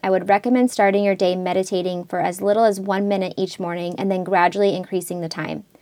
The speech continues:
As I reflect on these ideas, I believe being present is just paying attention. Pay attention to your thoughts. Pay attention to what people are actually saying to you.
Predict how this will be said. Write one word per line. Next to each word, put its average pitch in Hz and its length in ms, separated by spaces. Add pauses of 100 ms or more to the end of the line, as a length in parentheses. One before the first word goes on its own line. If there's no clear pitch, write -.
(520)
As 208 200
I 247 140
reflect 294 420
on 190 80
these 180 180
ideas, 175 540
I 202 140
believe 220 360
being 247 280
present 202 440
is 190 280 (200)
just - 280
paying 208 360
attention. 180 600 (560)
Pay 247 280
attention 214 460
to 202 100
your 190 120
thoughts. 175 420
Pay 214 280
attention 208 500
to 240 100
what 208 180
people 202 260
are 180 120
actually 185 400
saying 175 400
to 190 140
you. 165 260